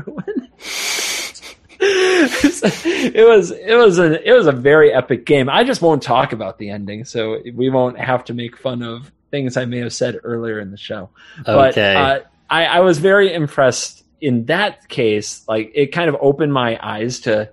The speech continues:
Speaker 1: if we ramp or just have an insane amount of mana, then we can use Wish in very unique ways to get all kinds of solutions.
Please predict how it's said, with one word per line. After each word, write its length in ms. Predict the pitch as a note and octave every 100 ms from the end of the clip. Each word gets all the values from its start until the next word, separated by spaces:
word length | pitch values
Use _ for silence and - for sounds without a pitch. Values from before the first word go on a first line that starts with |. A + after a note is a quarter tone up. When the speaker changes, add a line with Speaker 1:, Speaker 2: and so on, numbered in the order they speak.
| _ _
Speaker 1:
if 100 | C3
we 120 | C3
ramp 440 | C3 G3 A#3 - -
or 160 | A2 A2+
just 200 | A#2+ B2+
have 320 | A2+ A2+ B2+ -
an 100 | A#2
insane 400 | B2 A#2+ A2 A#2+
amount 240 | C#3+ D3+
of 60 | F#3
mana, 480 | A3 C4 D3 C#3 - _ _ _
then 340 | - D3 C#3 C#3
we 320 | C3 B2 A#2+
can 460 | A#2 - A2+ A2 A2
use 280 | G#2+ G#2 G#2+
Wish 460 | G2+ G2+ - - -
in 340 | G#2 G2+ G2+
very 320 | - D#3+ C#3
unique 400 | A#2+ A2+ G#2+ -
ways 520 | G2 F#2+ F2+ F#2 -
to 140 | - G#2+
get 280 | G#2 G2+ F#2+ _
all 200 | B2 A#2+
kinds 280 | A#2+ A2 G#2+
of 80 | G2
solutions. 720 | G#2 G2 G2+ - G2 G2